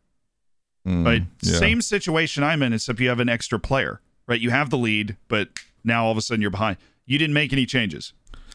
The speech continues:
Speaker 1: If I ha-, yeah, if I have the time again and I'm in a clearer head, and I'm
Speaker 2: Yeah,
Speaker 1: not just
Speaker 2: exactly,
Speaker 1: talking
Speaker 2: exactly.
Speaker 1: smack, I just decide, "Right, we're going to a five and break down these two lines I'm gonna put in front of you." And I, I bet you can't.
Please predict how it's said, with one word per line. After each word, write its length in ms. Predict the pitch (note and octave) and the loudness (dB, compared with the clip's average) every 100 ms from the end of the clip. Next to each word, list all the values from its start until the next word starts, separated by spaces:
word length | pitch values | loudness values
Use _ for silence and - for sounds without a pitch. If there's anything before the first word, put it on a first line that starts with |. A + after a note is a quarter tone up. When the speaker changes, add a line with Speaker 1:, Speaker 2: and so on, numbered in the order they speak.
| - | -2
Speaker 1:
If 140 | C3+ C#3+ | 2 4
I 80 | D#3 | 4
ha-, 80 | |
yeah, 160 | D3 A#2+ | 4 4
if 100 | G#2 | 4
I 40 | |
have 140 | C3 C#3+ | 2 2
the 80 | C3 | 2
time 240 | C#3 B2+ | 2 2
again 240 | A#2+ A#2+ | 4 4
and 100 | F#2 | 4
I'm 140 | E2+ F2 | 2 2
in 80 | E2+ | 0
a 40 | |
clearer 320 | - F#2 E2+ | 2 4 4
head, 260 | F#2 D2 - | 4 2 2
and 100 | C#2 | 4
I'm 60 | E3+ | 4
Speaker 2:
Yeah, 60 | C#3+ | 4
Speaker 1:
not 60 | |
just 80 | B2 | 2
Speaker 2:
exactly, 320 | A2 A2 G2+ D2+ | 2 2 2 2
Speaker 1:
talking 80 | - | 0
Speaker 2:
exactly. 360 | F2+ F2 - - | -4 -8 -12 -8
Speaker 1:
smack, 500 | - F#2 D#2 B1+ E2+ | 0 2 2 0 0
I 100 | E2+ | 2
just 260 | D#2+ - | 0 -2
decide, 480 | E2+ - E2+ D#2 D#2+ - - - - | -4 2 4 2 -2 -10 -20 -20 -6
"Right, 180 | F2+ E2 | -2 0
we're 60 | E2 | 2
going 180 | - - | 2 2
to 100 | D2+ | 0
a 60 | D2 | 2
five 520 | F#2+ D#2 D#2 E2 - D#2 | 2 2 0 -2 -6 -4
and 300 | D2+ D2+ - - | -2 -2 -4 -4
break 200 | F2 E2 | -4 0
down 140 | D#2+ | 0
these 120 | E2 - | 0 -2
two 160 | F#2 | 0
lines 460 | E2 E2 D#2 D#2+ - | 2 2 0 -2 -2
I'm 100 | F2 | 0
gonna 140 | E2+ D#2+ | 2 2
put 120 | D2+ | 0
in 60 | D2+ | 2
front 180 | E2 D2+ | 0 2
of 60 | |
you." 200 | D#2+ D#2 - _ _ - | 0 0 -4 _ _ -6
And 80 | D#2+ | -2
I, 220 | D#2+ C2 | 0 0
I 40 | D#2 | 0
bet 200 | D#2 F#2+ | 2 0
you 100 | D#2+ | 0
can't. 360 | - B2+ G#2 | 2 2 2